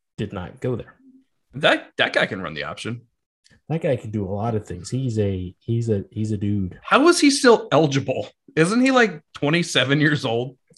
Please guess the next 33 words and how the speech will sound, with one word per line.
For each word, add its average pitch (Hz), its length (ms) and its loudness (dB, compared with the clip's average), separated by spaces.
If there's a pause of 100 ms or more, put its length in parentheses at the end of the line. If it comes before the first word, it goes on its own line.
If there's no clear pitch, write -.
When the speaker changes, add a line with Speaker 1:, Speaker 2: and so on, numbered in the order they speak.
Speaker 1:
He 131 120 6
does 143 320 4
seem 160 180 2
like 143 200 0
he's 131 120 0
been 127 220 0
there 131 140 2
forever. 123 360 4
I 104 120 -2
believe 131 360 0
he 208 120 -4
got 190 220 0 (220)
hurt 117 960 -2
last 98 440 -2
Speaker 2:
did. 196 200 -2
Speaker 1:
year. 160 640 0
Speaker 2:
Yeah. 113 300 -4 (440)
Speaker 1:
But 135 140 4
Speaker 2:
I 135 60 2
think 170 100 6
Speaker 1:
he 170 40 6
Speaker 2:
when 180 80 8
they 165 60 8
Speaker 1:
was 147 120 8
Speaker 2:
started 156 340 6
implementing 139 540 2
that 117 200 -2
four-game 120 500 -2
rule 165 380 -6 (400)
a - 60 -14
couple 110 240 -8
years 98 200 -8
ago. 101 280 -10